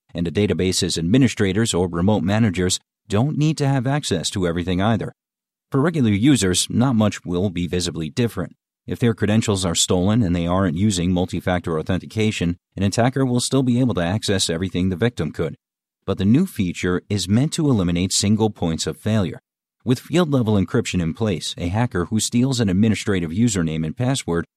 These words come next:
or finds a software vulnerability that gives them system access still won't be able to use these holes to access readable data. The focus, Ottenheimer says, was on trying to offer that security in a form customers would actually adopt,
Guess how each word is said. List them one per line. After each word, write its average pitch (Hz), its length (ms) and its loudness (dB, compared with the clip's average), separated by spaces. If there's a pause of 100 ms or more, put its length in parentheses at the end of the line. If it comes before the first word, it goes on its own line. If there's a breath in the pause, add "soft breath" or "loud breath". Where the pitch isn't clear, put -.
(140)
or 131 160 2
finds 135 380 0
a 87 80 -2
software 92 480 0
vulnerability 90 680 0
that 82 140 -4
gives 92 220 -4
them 85 180 -2
system 87 360 -2
access 107 480 -2 (240)
still 113 260 0
won't 131 240 2
be 110 160 -2
able 113 160 0
to 90 140 -6
use 110 340 2
these 82 220 -4
holes 80 260 -4
to 95 180 -4
access 92 460 -4
readable 90 540 -2
data. 107 360 -2 (760)
The 117 100 0
focus, 131 400 2
Ottenheimer 85 540 0
says, - 340 0 (360)
was 143 280 0
on 123 160 2
trying 104 460 0
to 104 180 -2
offer 110 240 0
that 101 300 -2
security 87 520 -2
in 92 80 0
a 98 80 0
form 113 360 2
customers 101 560 -2
would 95 260 -2
actually 82 480 -4
adopt, 85 480 -2